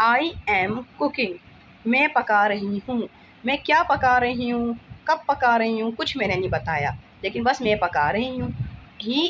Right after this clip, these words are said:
is singing, वो गा रहा है। गाना गा रहा है, क्या गा रहा है, इसमें हमें object नहीं बताया गया। ठीक है, तो ऐसे verb को intransitive verb कहते हैं, जिसमें मुकम्मल meanings नहीं दिए जाते।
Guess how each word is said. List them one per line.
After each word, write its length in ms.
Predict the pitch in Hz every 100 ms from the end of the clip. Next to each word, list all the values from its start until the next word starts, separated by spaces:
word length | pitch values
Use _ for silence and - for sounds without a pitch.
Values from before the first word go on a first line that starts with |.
| - 233
is 240 | 254 - - - - - -
singing, 480 | 302 294 233 156 - - - -
वो 160 | 233 311
गा 260 | 214 196 202
रहा 280 | 190 190 175
है। 240 | 180 156 151 - - -
गाना 420 | - 185 202 285
गा 240 | 269 262
रहा 280 | 254 262 269
है, 120 | 247
क्या 280 | 247 240 226
गा 240 | 247 240 226
रहा 120 | 226
है, 120 | 240 - - -
इसमें 260 | 240 240 247
हमें 320 | 185 196 262 - -
object 360 | 208 202 285
नहीं 300 | 262 170 240
बताया 400 | 202 156 147 143
गया। 260 | 135 151 131 - - - -
ठीक 220 | - 359
है, 160 | 277 - - - - - - - - -
तो 60 | - 240
ऐसे 320 | 254 - 349
verb 300 | 262 226 226 -
को 180 | 262 269 -
intransitive 920 | 247 247 247 220 202 196 240 254 233 -
verb 200 | 147 143 -
कहते 240 | 131 -
हैं, 180 | 143 143 - - - - - - - - -
जिसमें 240 | 214 247 262
मुकम्मल 500 | 214 214 269 285 302
meanings 460 | 214 233 302 - 233
नहीं 380 | 208 220 285
दिए 200 | 202 170 165
जाते। 340 | 143 -